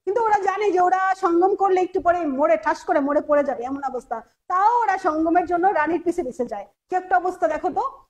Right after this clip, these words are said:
তবে রানী একসাথে প্রায় তিনশো, সাড়ে তিনশো, আহ, পুরুষ মৌমাছির সাথে সঙ্গম করতে পারে। সঙ্গম করার পরে যখন সে ফিরে আসে চাকের মধ্যে, তখন সে প্রতিদিন দেখো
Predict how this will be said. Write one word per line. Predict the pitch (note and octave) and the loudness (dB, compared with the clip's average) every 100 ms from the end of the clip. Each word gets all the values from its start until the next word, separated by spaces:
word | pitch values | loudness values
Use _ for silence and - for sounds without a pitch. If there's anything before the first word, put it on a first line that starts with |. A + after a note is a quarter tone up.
| _ | _
তবে | - D#4+ | -4 -2
রানী | D#4 E4+ | -2 -2
একসাথে | F4 E4+ E4+ E4 E4 | -2 -2 0 2 2
প্রায় | D#4+ D4 D4 | 2 -2 -2
তিনশো, | D#4+ D#4+ D#4+ | -2 -2 0
সাড়ে | D4+ C4 | 0 0
তিনশো, | D4+ D#4+ D4+ D4 - - - | -2 0 0 0 -6 -10 -6
আহ, | B3+ | -2
পুরুষ | D4+ D4+ D4+ | -2 -2 -2
মৌমাছির | D4 D#4 E4+ | -2 -2 -4
সাথে | E4+ E4 | -6 -6
সঙ্গম | D4 C4+ C#4+ E4 | -6 -2 -2 -2
করতে | D#4+ E4 | -4 -2
পারে। | D#4 F#4+ - - _ | 0 0 -2 -16 _
সঙ্গম | D4+ D4 E4 | -4 -2 -2
করার | D#4+ D#4 D#4 | 0 0 2
পরে | D#4+ D#4 | 2 2
যখন | C#4+ E4+ | 2 0
সে | E4 E4 | 0 0
ফিরে | - F4 G4+ | 0 2 2
আসে | D4 - C#4+ - - _ | 0 2 0 0 -10 _
চাকের | B3 B3 E4 | -8 -2 0
মধ্যে, | E4 C4+ C4+ G4+ - _ | 2 0 -2 -4 -8 _
তখন | E4+ E4 F4 | -2 0 0
সে | F#4+ | -2
প্রতিদিন | - G#4+ A#4 B4+ D4+ E4+ C4+ | 2 2 4 2 4 0 -2
দেখো | C4 C#4+ | -4 2